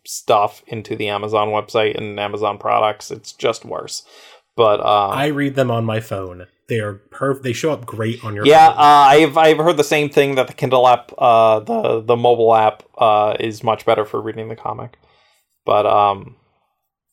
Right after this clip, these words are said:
Speaker 1: yeah, so, uh, the comics are pretty accessible. They're what, like, four dollars, five dollars? I don't know.
Speaker 2: Yeah, they're, like, four bucks. You can, um, there's also, like, variant covers
Speaker 1: Mm-hmm.
Speaker 2: too. So, like, if you want a specific cover, you can probably ask your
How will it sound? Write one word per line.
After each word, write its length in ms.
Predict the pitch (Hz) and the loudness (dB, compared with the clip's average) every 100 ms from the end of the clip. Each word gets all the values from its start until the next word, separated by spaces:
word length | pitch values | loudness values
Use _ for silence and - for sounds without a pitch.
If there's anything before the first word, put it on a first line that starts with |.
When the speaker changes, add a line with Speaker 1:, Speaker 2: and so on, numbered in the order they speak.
| _ _ | _ _
Speaker 1:
yeah, 240 | 202 233 - | 2 2 -2
so, 420 | - 147 135 127 | -4 0 2 4
uh, 220 | 127 123 | 4 4
the 100 | 120 | 2
comics 320 | 120 123 120 123 | -2 -6 -8 -10
are 40 | |
pretty 180 | - 117 | -10 -12
accessible. 680 | 117 190 185 165 165 156 147 | -6 -4 -6 -4 -2 0 0
They're 160 | 131 | 0
what, 180 | 107 107 | 0 0
like, 160 | - - | -4 -8
four 200 | - 131 | -8 -2
dollars, 600 | 160 175 214 226 - - | 2 2 -2 -10 -20 -10
five 220 | - 151 | -10 -8
dollars? 640 | 202 202 202 202 - - _ - | -10 -10 -10 -18 -20 -20 _ -8
I 120 | 147 | -2
don't 100 | 151 | -2
know. 200 | 113 113 _ 135 | -2 -8 _ -10
Speaker 2:
Yeah, 240 | 156 127 | -4 -4
they're, 160 | 117 220 | -4 -8
like, 240 | 262 - | -10 -12
four 260 | _ 175 160 | _ -4 -2
bucks. 400 | 147 143 - - | -2 -4 -8 -12
You 80 | 170 | -6
can, 180 | 208 | -2
um, 480 | 185 143 127 117 110 _ _ _ | -2 -2 -4 -6 -10 _ _ _
there's 180 | 160 151 | -2 -2
also, 280 | 160 190 214 | -2 -4 -4
like, 140 | 175 | -6
variant 540 | 113 107 110 131 131 - | -8 -6 -4 -4 -6 -14
covers 560 | - 107 127 147 160 | -14 -10 -8 -6 -4
Speaker 1:
Mm-hmm. 180 | 156 190 | -2 -2
Speaker 2:
too. 380 | 123 113 147 185 _ _ _ | -4 -6 -6 -12 _ _ _
So, 240 | - - 127 | -8 -2 0
like, 380 | 120 110 - _ _ _ _ | 0 -2 -6 _ _ _ _
if 180 | 113 117 | -8 -6
you 140 | 135 | -4
want 260 | 139 143 131 | 0 0 -2
a 40 | |
specific 540 | 117 135 123 123 127 - | -8 -8 -6 -6 -8 -10
cover, 340 | 110 117 131 | -8 -6 -6
you 140 | 117 | -8
can 200 | 110 117 | -10 -10
probably 320 | 113 104 113 104 | -6 -6 -6 -8
ask 320 | 98 107 - | -10 -12 -12
your 300 | 110 101 | -12 -12